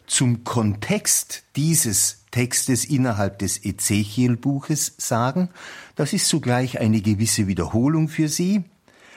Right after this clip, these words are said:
Und verwandte Texte außerhalb des Ezechiel-Buches kurz anführen. In einem zweiten Schritt werfen wir einen Blick auf den Aufbau und die Gliederung dieses Textes.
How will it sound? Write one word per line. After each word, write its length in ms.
Und 480
verwandte 840
Texte 680
außerhalb 800
des 200
Ezechiel-Buches 1400
kurz 380
anführen. 800
In 160
einem 300
zweiten 600
Schritt 480
werfen 580
wir 300
einen 380
Blick 500
auf 300
den 260
Aufbau 760
und 360
die 160
Gliederung 580
dieses 380
Textes. 640